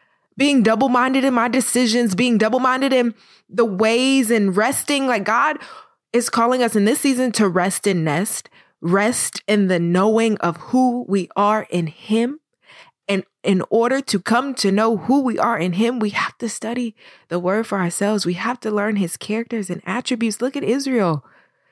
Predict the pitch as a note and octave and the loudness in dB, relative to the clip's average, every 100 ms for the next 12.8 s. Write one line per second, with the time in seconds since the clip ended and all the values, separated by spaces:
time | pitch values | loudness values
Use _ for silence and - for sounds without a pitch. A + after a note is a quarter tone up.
0 | _ - B3 C#4 C4+ A3 A#3 C4+ D4 C4+ | _ -2 0 0 0 0 0 2 2 2
1 | F3 - - - _ _ - - B3 B3+ | 2 -2 -10 -12 _ _ -12 -2 0 2
2 | A#3+ A3+ B3+ C4 C4 B3+ C#4 A#3+ G#3 A3+ | 2 2 2 2 0 2 2 2 0 0
3 | A3+ G#3 - - - C4 C#4+ A#3 E3+ D#3+ | -2 -2 -6 -8 -4 0 2 2 2 0
4 | D#3 D#3+ - _ _ - - - B3+ C#4 | 0 -4 -6 _ _ -20 -10 -2 0 2
5 | A#3+ G#3+ G#3 B3 A#3+ A3 F3 G#3+ C4+ C4+ | 2 0 0 -2 0 0 2 2 2 2
6 | - F3 E3+ A#3+ B3 F#3 F3 A#3 F4 D#4+ | 0 -2 0 2 2 2 2 4 4 4
7 | A#3+ F3+ - - - G3 A#3 E3+ A3 B3+ | 4 2 -2 -14 -8 0 0 0 0 2
8 | C4 G#3+ - - - - _ _ _ _ | 2 0 -2 -8 -18 -20 _ _ _ _
9 | _ _ _ _ _ G3 B3 D#4 D4 D4+ | _ _ _ _ _ -2 2 2 2 2
10 | C4+ A#3 B3 C4 B3 A#3 _ _ _ - | 0 2 2 2 2 0 _ _ _ -2
11 | C4+ C#4 B3+ F#3+ A3+ A3 G#3+ - - F#3+ | 2 4 2 0 -2 0 -2 -4 -2 0
12 | G#3 F#3 - G#3+ A#3 A3 G#3+ | 2 0 -2 -4 -4 -2 -4